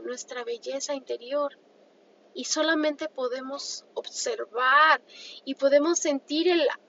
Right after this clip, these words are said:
afuera, pero no podemos conectar con lo de adentro. Así que, muy buena suerte.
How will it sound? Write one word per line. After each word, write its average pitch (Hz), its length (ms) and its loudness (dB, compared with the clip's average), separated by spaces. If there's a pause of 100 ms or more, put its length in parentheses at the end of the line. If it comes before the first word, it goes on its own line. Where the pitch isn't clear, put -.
(120)
afuera, 339 720 0
pero 277 180 0
no 311 160 -6
podemos 320 520 -4
conectar - 640 -8
con 480 160 -8
lo 403 100 -10
de - 120 -8
adentro. - 480 -16 (1300)
Así - 300 -10
que, 320 420 4 (2000)
muy 311 260 -4
buena 294 260 2
suerte. - 480 -10